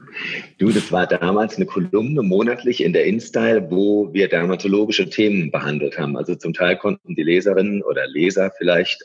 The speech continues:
äh, auch Fragen stellen und wir haben die beantwortet. Und da, die Kolumne hieß eben Doktor InStyle.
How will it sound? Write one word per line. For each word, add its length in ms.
äh, 340
auch 160
Fragen 540
stellen 480
und 120
wir 140
haben 100
die 80
beantwortet. 760
Und 340
da, 300
die 80
Kolumne 380
hieß 260
eben 260
Doktor 320
InStyle. 460